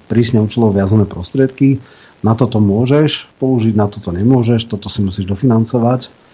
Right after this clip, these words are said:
Ale neriešili po piatich rokoch, že koľko boli tržby a kde išli a aké boli súvahy a D P H čka sa nezapočítava a teraz toto a úplne, že brutálne, brutálne šikany. Jednoducho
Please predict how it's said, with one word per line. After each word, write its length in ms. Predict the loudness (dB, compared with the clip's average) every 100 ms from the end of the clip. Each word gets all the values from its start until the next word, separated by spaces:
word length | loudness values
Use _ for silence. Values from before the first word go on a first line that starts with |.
| _ -20 _ -2
Ale 160 | 2
neriešili 560 | 4 4 2 0 -2 -2
po 160 | -4
piatich 400 | -4 -4 -2 -2
rokoch, 400 | -2 -2 -2 -2
že 160 | 0 -2
koľko 320 | -2 -4 -2
boli 240 | -4 -2 -4
tržby 560 | -4 -4 0 0 2
a 20 | 0
kde 240 | -2 0
išli 480 | -2 -2 0 0 0 -4 -16 -14
a 240 | -2 0 2
aké 160 | 0
boli 240 | 2 2 0
súvahy 320 | -2 0 2
a 160 | 2 2
D 160 | 2
P 80 | 2
H 240 | 0 -2
čka 160 | -4 -6
sa 160 | 0 0
nezapočítava 960 | 2 0 -4 -6 -6 -2 0 0 0
a 80 | -2
teraz 320 | -2 0 -2 -2
toto 240 | -6 -2
a 80 | -2
úplne, 400 | -2 0 0 2
že 160 | 2 0
brutálne, 560 | 0 -4 0 0 2
brutálne 480 | 0 -2 -4 -2 0
šikany. 560 | 0 -4 -2 0 0 0
Jednoducho 560 | -2 -2 -2 -2 -4